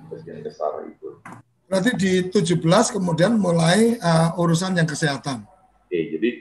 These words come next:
Speaker 1: kalau sebenarnya masalah di awal sih bukan pendidikan atau kesehatan ya, air. Jadi tiga banjar, tiga dusun di atas itu nggak ada air, empat ratus tiga puluh.
Speaker 2: Oh.
Speaker 1: Jadi kita beresin itu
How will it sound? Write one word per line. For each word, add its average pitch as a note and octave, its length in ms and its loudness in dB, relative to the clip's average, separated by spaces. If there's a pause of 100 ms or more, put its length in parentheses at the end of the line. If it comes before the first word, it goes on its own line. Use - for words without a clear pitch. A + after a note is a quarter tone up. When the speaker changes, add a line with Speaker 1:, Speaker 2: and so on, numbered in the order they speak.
(320)
Speaker 1:
kalau A2+ 160 6
sebenarnya A#2 420 4
masalah B2+ 320 2
di A2+ 140 6
awal B2+ 240 8
sih F3 160 0
bukan A2 400 0
pendidikan G#2 480 -4
atau G#2 80 -2
kesehatan G2+ 580 -2
ya, D#2+ 140 -4 (240)
air. A2+ 500 2 (380)
Jadi A#2+ 160 -4
tiga G#2 240 4
banjar, - 480 2
tiga G2 240 4
dusun D3+ 320 4
di A2+ 80 6
atas A2 240 2
itu - 160 -4
nggak G#2 240 2
ada G2 140 0 (180)
air, F2 320 -4
empat F2 160 0
ratus F#2+ 240 -4
tiga - 100 -8
puluh. A3+ 240 2
Speaker 2:
Oh. F3+ 1300 -2
Speaker 1:
Jadi C3+ 120 0 (180)
kita - 260 -4
beresin G#2+ 400 4
itu G2+ 160 -6